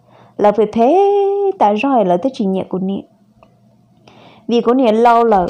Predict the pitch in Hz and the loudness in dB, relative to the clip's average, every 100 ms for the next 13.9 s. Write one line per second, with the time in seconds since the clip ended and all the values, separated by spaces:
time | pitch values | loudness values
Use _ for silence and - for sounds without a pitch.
0 | - 226 226 254 254 226 226 240 277 269 | -4 -2 2 0 -2 0 0 2 0 0
1 | 320 247 220 233 214 196 202 214 233 202 | -2 -2 0 0 2 0 0 0 -2 -2
2 | 175 - 214 196 202 - - - - - | -4 -4 -4 -4 -8 -16 -20 -20 -20 -18
3 | - 196 214 285 277 311 302 196 - 196 | -2 0 2 0 0 -2 -2 -4 -2 -2
4 | 185 220 208 202 185 202 208 226 220 - | -2 -2 -4 -4 -4 -4 -4 -4 -4 -6
5 | 202 196 175 175 190 233 233 247 240 240 | -6 -4 -2 -2 -2 -2 -2 -4 -4 -8
6 | - _ _ - - - 240 240 262 247 | -14 _ _ -20 -20 -6 -4 -2 0 0
7 | 202 214 220 226 185 - 202 196 226 208 | 0 -2 -2 0 0 -2 -4 -2 -4 -4
8 | 214 175 - 202 190 175 170 214 214 220 | -2 -4 -4 -4 -2 -4 -4 -4 -4 -6
9 | 202 196 196 - 180 - _ _ _ _ | -6 -6 -10 -10 -10 -12 _ _ _ _
10 | _ _ - - - _ 220 214 208 220 | _ _ -18 -16 -20 _ -2 -2 -2 -2
11 | - 202 214 214 262 208 - 208 196 196 | 0 0 0 0 0 0 0 -2 0 -4
12 | 196 190 196 190 - - 214 214 254 247 | -6 -8 -10 -8 -6 -4 -4 -2 -2 -2
13 | 220 214 190 233 214 196 190 180 | -2 -2 -2 -2 -2 -4 -4 -4